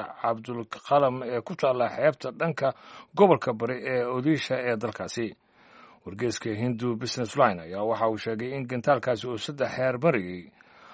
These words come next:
laga ganay xarun guurta guurta ah, isagoo socday ku dhowaad shan kun oo kilomitir, isla markaasina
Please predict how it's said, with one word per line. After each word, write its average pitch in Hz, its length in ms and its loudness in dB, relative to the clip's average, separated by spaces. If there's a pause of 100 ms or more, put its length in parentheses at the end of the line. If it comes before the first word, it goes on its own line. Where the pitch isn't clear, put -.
(140)
laga 139 320 2
ganay 117 340 -2 (140)
xarun 147 400 0
guurta 131 280 -4
guurta 135 360 0
ah, 95 240 2
isagoo 123 400 -8
socday 120 480 -6
ku 123 160 -12
dhowaad 131 480 4
shan 160 280 -2
kun 190 200 -6
oo 131 160 0
kilomitir, 95 480 -8
isla 120 240 -8
markaasina 120 640 0